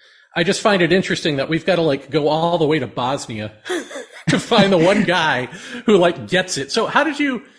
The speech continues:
how did you get it before reading it? What were you reading?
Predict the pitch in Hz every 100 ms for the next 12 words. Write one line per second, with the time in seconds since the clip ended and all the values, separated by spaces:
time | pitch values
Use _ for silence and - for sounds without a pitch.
0 | _ _ _ - 240 311 254 220 - 202
1 | 160 131 - - 156 - 190 175 170 123
2 | 156 127 110 - - 143 - 165 202 123
3 | 110 104 98 92